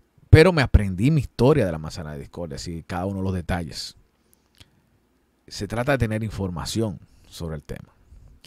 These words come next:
Ahora, ¿cuáles rutinas son más efectivas? ¿Cuáles rutinas son más efectivas? Las que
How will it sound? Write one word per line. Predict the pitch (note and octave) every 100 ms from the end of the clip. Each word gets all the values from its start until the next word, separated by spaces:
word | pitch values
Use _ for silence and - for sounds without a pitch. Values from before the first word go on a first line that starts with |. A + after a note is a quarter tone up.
| - _ _ _
Ahora, | A2+ A#2+ G#2+ _
¿cuáles | - D#3 G3+ G#3+ -
rutinas | D#3 C3+ D#3+ D3+
son | - D3 C3+
más | C#3 C#3+ -
efectivas? | - A2+ A2 G2 _ - C#3 E2+ - - - - - _ _ _ _ _ _ _ _ _ _ _ _ _ _ _ _ _ _ _ _ _ _ _
¿Cuáles | - A#2 B2+
rutinas | B2 C3
son | B2
más | C3+ C3+
efectivas? | D#3 - C3 D3 - - - _ _
Las | B2 C3 B2+
que | -